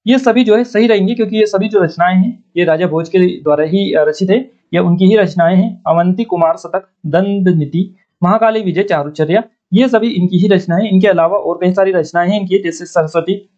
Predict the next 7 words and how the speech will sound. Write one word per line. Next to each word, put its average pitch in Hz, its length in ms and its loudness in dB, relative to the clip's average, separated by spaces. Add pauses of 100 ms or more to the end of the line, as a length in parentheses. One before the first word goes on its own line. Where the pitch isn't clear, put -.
(120)
कंठाभरण, 170 460 0 (460)
चंपूरा 196 380 2
संग्राम 180 440 -2
मंजरी, 160 440 -4 (240)
विद्यापीठ, 202 480 0
विद्या 165 240 0
विनोद, 165 380 -2